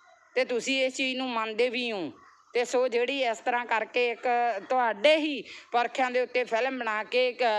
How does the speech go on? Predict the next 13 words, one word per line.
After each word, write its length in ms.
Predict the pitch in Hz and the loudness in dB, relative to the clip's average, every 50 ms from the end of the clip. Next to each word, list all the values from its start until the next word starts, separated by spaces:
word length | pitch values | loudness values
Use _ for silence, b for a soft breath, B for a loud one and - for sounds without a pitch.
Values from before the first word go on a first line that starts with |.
| 208 208 202 | 2 0 0
ਜਿਹੜੀ 240 | 185 226 240 262 262 | 0 0 0 -2 -2
ਸਿੱਖਾਂ 360 | - 254 226 - - 269 254 | -4 -6 -6 -2 -2 -2 -2
ਦੀ 120 | 254 262 247 | -2 -2 -2
ਕਿਰਦਾਰਕੁਸ਼ੀ 720 | - 247 220 214 220 220 226 226 - 240 226 - 254 240 | 0 0 2 2 2 2 0 0 -4 -4 -4 -2 -4 -2
ਕਰ 240 | - 240 214 214 220 | 0 2 2 2 2
ਰਹੀ 280 | 214 226 220 220 220 | 0 -2 -2 -2 0
ਆ, 140 | 208 175 156 B B B B B - | 0 -2 -2 B B B B B -6
ਇਹਨੂੰ 240 | 214 226 240 254 262 | -6 -4 -2 -2 -2
ਲਗਾਮ 440 | 254 240 196 226 214 202 220 233 233 | -2 0 2 2 2 2 0 -2 -2
ਪਾਉਣ 360 | - - 247 226 226 233 226 | -2 0 0 0 0 -2 -4
ਦੀ 120 | 226 247 | -4 -4
ਲੋੜ 280 | 233 226 220 220 214 208 | -2 0 0 0 0 0
ਆ। 160 | 196 165 135 | 0 0 -2